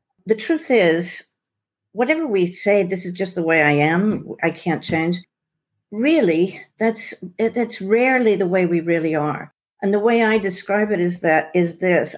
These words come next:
I ask the person, "Just imagine that if you were born on an island and there was nobody else there, and you grew up on this island, and when you're twenty-five or twenty-seven years old, someone landed on the island, you're not gonna walk up to that person and say,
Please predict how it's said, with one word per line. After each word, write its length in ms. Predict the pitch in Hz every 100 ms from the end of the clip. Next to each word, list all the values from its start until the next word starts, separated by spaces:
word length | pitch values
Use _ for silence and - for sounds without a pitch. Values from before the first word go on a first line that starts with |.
| -
I 260 | 185 180 -
ask 320 | 202 214 -
the 80 | 180
person, 500 | - 147 - 143 - _ _ _ _ _ -
"Just 300 | 226 339 -
imagine 600 | 220 185 185 180 175 175 170
that 180 | - -
if 200 | 190 185
you 220 | 196 233
were 300 | 220 202 170
born 380 | 175 170 185 185
on 180 | 180 170
an 120 | 165
island 560 | 160 165 170 151 107 - 196
and 120 | 185
there 120 | 185
was 180 | 185 190
nobody 560 | 190 220 220 185 175
else 300 | 170 165 -
there, 460 | - 170 139 - - 180
and 160 | 175
you 80 | 175
grew 280 | 175 226 240
up 140 | 208
on 100 | 185
this 180 | 170 165 -
island, 380 | 165 170 143 147
and 100 | 175
when 140 | 196
you're 120 | 196
twenty-five 720 | 185 220 226 220 208 196 190 175
or 60 |
twenty-seven 560 | - 196 196 180 175 175
years 220 | 170 165
old, 200 | 170 170
someone 340 | - 190 180
landed 420 | 160 170 180 170 165
on 80 |
the 120 | 151 147
island, 440 | 151 160 151 147 _ _ _ _ _ _ _ -
you're 160 | 294
not 180 | 320 320
gonna 160 | 311 226
walk 320 | 202 247 -
up 140 | 254
to 80 | 190
that 240 | 180 156 -
person 380 | 196 208 220
and 160 | 185 180
say, 540 | 180 196 185 180 175